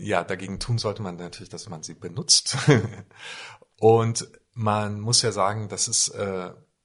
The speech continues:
heute viel zum Hören gibt. Also auch da gibt's,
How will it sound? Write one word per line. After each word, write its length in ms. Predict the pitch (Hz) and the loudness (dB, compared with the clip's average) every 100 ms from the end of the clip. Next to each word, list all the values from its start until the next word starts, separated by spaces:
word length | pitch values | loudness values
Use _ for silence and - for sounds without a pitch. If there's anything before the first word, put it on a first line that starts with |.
| _ - | _ -16
heute 460 | - - 107 107 | -12 -4 -4 -4
viel 260 | - 113 107 | -6 -6 0
zum 280 | - 95 85 | 0 -2 -4
Hören 300 | 92 104 117 | -2 0 -2
gibt. 520 | 160 - - - - _ _ | -6 -8 -10 -10 -14 _ _
Also 220 | - 95 76 | -6 -6 -6
auch 160 | - | -8
da 300 | - 95 104 | -6 -4 -4
gibt's, 460 | 101 107 - - | -8 -10 -4 -4